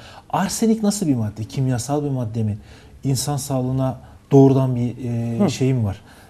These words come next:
Speaker 1: S-, zarar mı var?
Speaker 2: Tabii. Onu belirtmeden önce
Speaker 1: Hı hı.
Speaker 2: şu,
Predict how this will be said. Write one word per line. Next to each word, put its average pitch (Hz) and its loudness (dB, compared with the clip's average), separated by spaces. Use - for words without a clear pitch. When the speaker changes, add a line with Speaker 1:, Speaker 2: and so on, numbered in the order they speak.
Speaker 1:
S-, - -8
zarar 120 2
mı 110 0
var? 95 -8
Speaker 2:
Tabii. 160 6
Onu 220 2
belirtmeden 214 2
önce 185 0
Speaker 1:
Hı 160 -4
hı. 139 -4
Speaker 2:
şu, 247 0